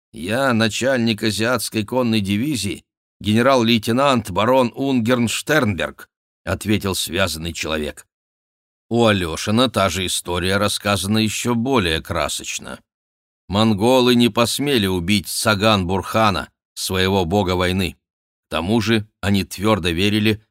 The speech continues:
что не в силах это сделать, он не может быть убит.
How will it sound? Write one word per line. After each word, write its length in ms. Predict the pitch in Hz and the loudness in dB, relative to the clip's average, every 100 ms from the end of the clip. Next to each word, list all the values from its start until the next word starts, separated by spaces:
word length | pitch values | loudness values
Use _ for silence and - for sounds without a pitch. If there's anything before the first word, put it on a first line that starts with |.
| _ | _
что 220 | - 110 | -6 0
не 140 | 107 113 | 2 2
в 80 | |
силах 420 | - 180 160 95 104 | 0 0 0 0 -2
это 180 | 87 | -2
сделать, 520 | 87 82 107 73 - - _ - | -4 -2 -2 -2 -10 -16 _ -2
он 260 | 113 117 104 | 2 4 4
не 120 | 135 | 2
может 380 | 156 139 92 85 | 2 0 0 -2
быть 260 | 95 101 - | -2 -4 -4
убит. 440 | 127 101 85 - | -2 -2 -4 -8